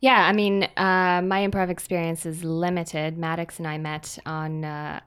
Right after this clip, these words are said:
a dramatic feature-length improv film that he, that he worked on and that I, that I worked on. So my improv experience is very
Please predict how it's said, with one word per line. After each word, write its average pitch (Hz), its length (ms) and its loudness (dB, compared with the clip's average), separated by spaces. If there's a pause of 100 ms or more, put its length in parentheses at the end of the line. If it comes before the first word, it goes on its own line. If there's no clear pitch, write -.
(220)
a 165 100 -6
dramatic 185 540 0
feature-length 165 840 -6 (300)
improv 160 380 -4 (460)
film 180 520 0
that 156 160 -12
he, 160 460 -8
that 160 160 -8
he 170 180 -6
worked 160 220 -8
on 165 120 -4
and 160 100 -6
that 147 100 -8
I, 156 140 -8 (120)
that 165 80 -6
I 156 140 -2
worked 156 260 -6
on. 160 200 -4 (460)
So 175 640 4
my 185 560 4
improv 226 240 4
experience 175 460 2
is 170 100 -2
very 175 400 2